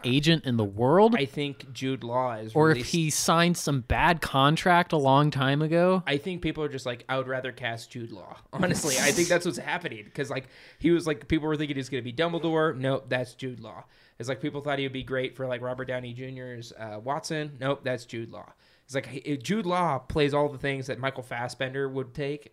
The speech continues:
Speaker 2: but he's getting these roles <laughs> over Michael Fassbender. So,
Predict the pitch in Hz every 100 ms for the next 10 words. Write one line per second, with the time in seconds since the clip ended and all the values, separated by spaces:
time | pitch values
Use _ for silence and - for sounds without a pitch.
0 | 120 135 117 - 120 139 123 135 131 123
1 | 117 120 120 113 - 131 127 131 147 160
2 | - 165 - - 123 120 117 117 120